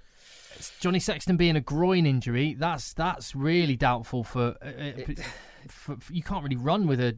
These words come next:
Speaker 1: with a dodgy groin.
Speaker 2: And you can't kick if you're a, <laughs>
Speaker 1: You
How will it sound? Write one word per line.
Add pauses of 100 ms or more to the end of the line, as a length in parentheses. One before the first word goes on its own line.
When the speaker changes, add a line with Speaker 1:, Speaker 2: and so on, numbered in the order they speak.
Speaker 1:
with
a
dodgy
groin.
Speaker 2:
And
you
can't
kick (160)
if
you're
a,
<laughs>
Speaker 1:
You